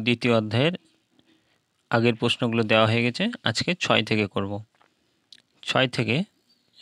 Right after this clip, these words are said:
প্রথম প্রশ্ন, স্মরণ কাকে বলে? উত্তর উনিশ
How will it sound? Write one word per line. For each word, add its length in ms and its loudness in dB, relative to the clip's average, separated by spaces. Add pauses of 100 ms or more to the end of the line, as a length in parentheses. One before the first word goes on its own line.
(540)
প্রথম 300 -2
প্রশ্ন, 240 -2 (340)
স্মরণ 380 4 (280)
কাকে 260 0
বলে? 240 0 (840)
উত্তর 360 0 (2500)
উনিশ 260 4